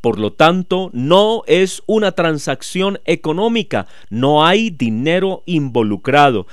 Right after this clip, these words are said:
no se busca ganancia, no se debe convertir la gracia de Dios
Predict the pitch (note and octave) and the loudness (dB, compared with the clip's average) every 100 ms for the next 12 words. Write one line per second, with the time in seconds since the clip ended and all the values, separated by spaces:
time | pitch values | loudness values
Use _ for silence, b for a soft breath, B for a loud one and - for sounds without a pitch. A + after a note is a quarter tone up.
0 | b - A#2 D#3+ F3+ D3 G#2 C3 G#3 - | b -6 -2 -2 0 -4 -2 -2 -4 -4
1 | - G3+ - B2 A#2+ A#2 C3+ D#3 D#3 - | -4 -4 -4 -4 -2 0 0 0 -4 -4
2 | A#2 F2+ b b b B2 F#3 A3+ G3+ F3 | -4 -4 b b b -2 0 0 -2 -2
3 | F#3 E3+ D#3+ D3 C3+ C3 A#2+ G#2+ - A3 | -2 -2 -2 -4 0 -2 -2 -8 -8 -6
4 | G#3 D3+ A#2 F#2 D3 G3 A#3+ - G#3 F#3 | -2 0 -2 0 4 4 4 0 -2 -2
5 | C#3+ A#2 C3+ C3+ A#2 G3+ | -2 -4 -2 0 0 -2